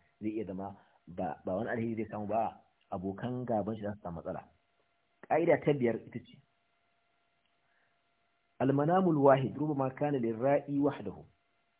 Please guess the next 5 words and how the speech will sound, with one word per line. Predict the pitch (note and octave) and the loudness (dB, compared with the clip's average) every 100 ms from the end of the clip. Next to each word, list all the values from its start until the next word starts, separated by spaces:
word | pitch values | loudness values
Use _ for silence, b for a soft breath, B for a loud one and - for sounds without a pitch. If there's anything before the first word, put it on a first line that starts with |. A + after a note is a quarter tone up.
| _ _ | _ _
وربما | C3 D#3 C3+ C3+ | -4 0 2 0
كان | C#3 D#3 E3 D#3+ D#3 - A#2 | 0 4 4 4 0 -4 -4
لمن | B2 C3 D3+ D#3 D#3 | -2 0 0 0 0
يحكم | D3+ - - C#3 C3 | -2 -6 -6 -4 -2
عليه، | G2+ G#2+ G#2 | 0 0 0